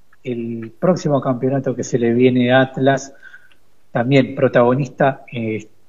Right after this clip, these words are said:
en este año, a pesar de no haber logrado el ascenso, pero bueno,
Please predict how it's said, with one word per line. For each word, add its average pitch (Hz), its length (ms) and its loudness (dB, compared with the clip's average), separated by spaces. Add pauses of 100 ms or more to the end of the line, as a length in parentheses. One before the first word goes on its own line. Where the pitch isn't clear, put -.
en 135 160 2
este 156 260 2
año, 160 260 4
a 139 60 2
pesar 139 340 2
de 131 120 4
no 135 100 0
haber 139 240 2
logrado 127 800 0
el 135 120 -2
ascenso, 190 640 -2
pero 131 180 -2
bueno, 110 300 -4